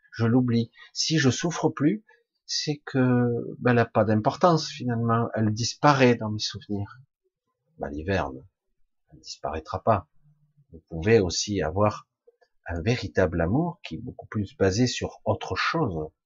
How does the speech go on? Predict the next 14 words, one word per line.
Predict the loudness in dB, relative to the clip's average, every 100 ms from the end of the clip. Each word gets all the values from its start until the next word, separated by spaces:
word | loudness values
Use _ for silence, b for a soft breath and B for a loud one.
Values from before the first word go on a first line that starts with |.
| _ -18
de |
fondamental, | -10 -8 -4 -4 -4 -2 -2 -2 -8 _ -8
non ? | -6 -4 B B B _ -16
Est-ce | -14
que | -12 -8
vous | -6
le |
saisissez, | -6 -6 -6 -6 -6 -6
ça ? | -10 -12 _ _ _ _ _ _ _ _ _ _ _ _ _ _ B B B
Parce | -10
que | -4
c'est | -2 -2 -4 _ _ 4
important. | 4 2 -6 -6 -8 -8 _ _ _ B B B B B B B _ _
Transcender, | 0 4 4 4 2 4 6 4 4 -2